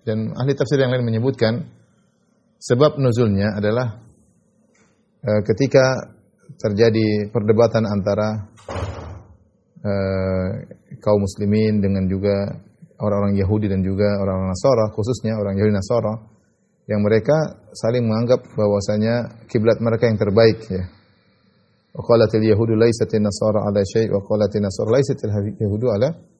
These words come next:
syai'." Kata, kata Yahudi, "Nasrani bukan apa-apa, tidak di atas kebenaran." Nasara mengatakan, "Yahudi tidak sekebenaran." Masing-masing bangga dengan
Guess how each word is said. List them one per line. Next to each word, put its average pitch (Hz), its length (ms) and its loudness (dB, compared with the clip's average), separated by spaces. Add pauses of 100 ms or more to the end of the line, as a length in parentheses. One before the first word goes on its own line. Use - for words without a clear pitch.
syai'." 107 260 2 (400)
Kata, 107 400 -4
kata 104 320 -2
Yahudi, 110 320 0
"Nasrani 104 400 -2
bukan 98 240 -2
apa-apa, 107 400 -4 (400)
tidak 95 240 -4
di 107 60 2
atas 101 240 -2
kebenaran." 120 500 0 (320)
Nasara 110 400 -2
mengatakan, 107 480 -2
"Yahudi 104 320 0
tidak 107 220 0
sekebenaran." 98 500 -2 (640)
Masing-masing 139 500 -2
bangga 131 480 2 (400)
dengan 123 460 0